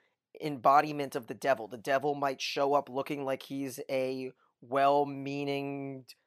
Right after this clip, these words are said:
coppa like you thought in the first episode, like he had morals, but at the end of the day, he is quite literally whispering bad things into Grace's ear here.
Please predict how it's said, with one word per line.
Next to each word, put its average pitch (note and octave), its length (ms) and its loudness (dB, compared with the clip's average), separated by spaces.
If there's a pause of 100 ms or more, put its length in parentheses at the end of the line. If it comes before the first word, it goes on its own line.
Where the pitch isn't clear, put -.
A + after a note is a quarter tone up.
(260)
coppa D#3+ 560 4
like C#3 180 -2
you C#3 80 -4
thought C#3+ 260 4
in - 40 -12
the C#3+ 60 -6
first D3 260 -2
episode, D3+ 440 2
like C3+ 120 -6
he D3 100 -6
had C3+ 200 2
morals, D3+ 500 0 (260)
but C#3+ 100 -4
at C#3 60 -6
the C3+ 100 -6
end D#3 100 -2
of D#3 60 -4
the E3+ 60 0
day, D3 360 0 (100)
he D#3+ 140 0
is C#3+ 140 -2 (120)
quite D#3 440 4
literally C3 540 0 (380)
whispering E3 720 2 (160)
bad C3+ 360 4
things C3 440 -2
into C#3+ 280 -4
Grace's C3 560 -4
ear C#3+ 240 -4
here. G#2+ 360 -10